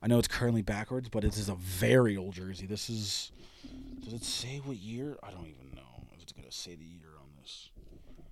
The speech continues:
It's, like, super old. Oh my god. This is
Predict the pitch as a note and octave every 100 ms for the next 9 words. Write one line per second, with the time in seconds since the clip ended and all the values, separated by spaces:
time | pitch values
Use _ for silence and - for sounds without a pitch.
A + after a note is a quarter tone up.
0 | - - _ - - - - - - -
1 | - - - B2+ D3+ G2+ E2+ F2 D#2+ F#2+
2 | G#2 C2+ - D2 C#2+ G#1+ G1+ G#2 A#2 A2+
3 | - A#2+ A#2 A#2 A2+ A2+ A2+ G#2+ - -